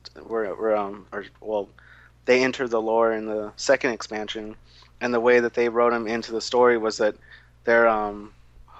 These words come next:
mothership, uh, crashed into the, uh,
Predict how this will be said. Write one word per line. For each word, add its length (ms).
mothership, 600
uh, 280
crashed 480
into 260
the, 340
uh, 400